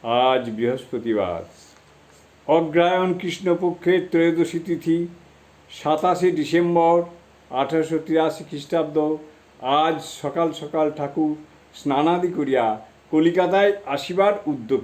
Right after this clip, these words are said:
করিতেছেন। শ্রীরামকৃষ্ণ মণিকে ডাকিয়া বলিলেন, "ঈশানের ওখানে আজ যেতে বলে গেছে, বাবুরাম যাবে, তুমিও যাবে আমার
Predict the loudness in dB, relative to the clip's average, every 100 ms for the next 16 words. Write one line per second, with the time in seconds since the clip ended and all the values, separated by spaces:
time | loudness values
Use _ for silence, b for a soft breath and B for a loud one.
0 | -4 -6 -4 -6 -6 -10 -12 -18 _ _
1 | _ _ _ _ -8 0 2 2 2 0
2 | -4 -8 -4 -2 -4 -8 -20 _ _ -6
3 | -2 -2 0 0 0 0 -2 -2 -4 -2
4 | -4 -4 -10 -18 _ _ _ _ -6 -2
5 | 0 4 6 4 4 2 2 4 2 4
6 | 4 4 4 4 2 4 2 0 -4 -4
7 | -10 -20 _ _ -4 -2 0 2 2 2
8 | 0 2 0 -2 -8 -20 _ _ -8 0
9 | 4 4 4 4 4 2 0